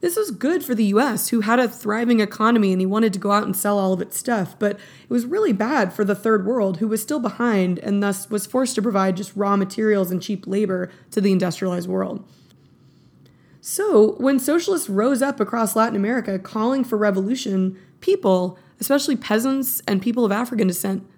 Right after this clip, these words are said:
listened. But so did the United States. Uh-oh. Quick tip. If you, listening, are the leader of a Latin American government, there are two words you should never say if you want to avoid getting overthrown.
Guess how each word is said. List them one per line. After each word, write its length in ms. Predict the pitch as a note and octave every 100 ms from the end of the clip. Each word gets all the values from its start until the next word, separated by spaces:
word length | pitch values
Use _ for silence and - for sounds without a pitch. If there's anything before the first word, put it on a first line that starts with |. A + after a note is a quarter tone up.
| _
listened. 540 | A3 A4+ - - - - - - - _ - _ _ _
But 400 | C4 B3+ B3 - - _ -
so 260 | - D4 D#4
did 140 | C#4+
the 60 | A3
United 320 | A3 G#3 F3
States. 520 | - G3 F#3 - - - _ _ -
Uh-oh. 320 | A3 F#3+ E3+ - - _ - - _ - - _ -
Quick 200 | F#4 F4+
tip. 260 | D#3+ - - - _ _ _ -
If 160 | G#3+
you, 540 | A3 F4+ F#4+ A3 D4 -
listening, 640 | G#3+ B3+ G3 F#3+ A3 C#4+ -
are 100 | A#3
the 80 | A#3+
leader 360 | A#3 A3+ D4+ D#4
of 120 | B3+
a 40 |
Latin 300 | G#3 G3+ A#3+
American 380 | A#3 G#3+ A#3 B3+
government, 420 | G#3 G3 F3 F3 - _ _ -
there 220 | A#3+ B3+
are 80 | B3+
two 340 | - - G4
words 440 | F#4 F4+ F#3+ E3+ G#3+
you 100 | B3+
should 300 | - C#4+ B3
never 380 | C4 C4 C4+
say 460 | A#3 A#3 A#3+ G3+ -
if 140 | G3+ G#3
you 100 | A3
want 140 | A3+
to 80 | B3+
avoid 380 | G#3 F#3+ G3 F#3
getting 220 | G3 F#3+
overthrown. 560 | F3+ F#3+ A3 G3 F#3